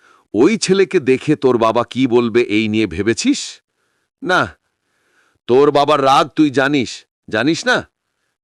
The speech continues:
"জানি।" "সে ছেলের ঘাড়ে ধাক্কা দিয়ে তাকে রাস্তায় ফেলে দিতে পারে, পারে না?" "পারে।" "সেটা কি ছেলের জন্য সম্মানের ব্যাপার হবে, নাকি তোর জন্য সম্মানের হবে?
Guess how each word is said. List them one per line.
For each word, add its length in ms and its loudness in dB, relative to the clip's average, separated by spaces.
"জানি।" 420 -2
"সে 300 0
ছেলের 320 0
ঘাড়ে 280 0
ধাক্কা 400 -4
দিয়ে 240 -2
তাকে 240 -2
রাস্তায় 380 0
ফেলে 240 0
দিতে 240 -2
পারে, 300 -2
পারে 200 -2
না?" 200 -2
"পারে।" 340 0
"সেটা 280 0
কি 140 -8
ছেলের 340 0
জন্য 220 -2
সম্মানের 480 -2
ব্যাপার 260 0
হবে, 280 0
নাকি 240 -2
তোর 240 2
জন্য 260 0
সম্মানের 480 0
হবে? 280 -4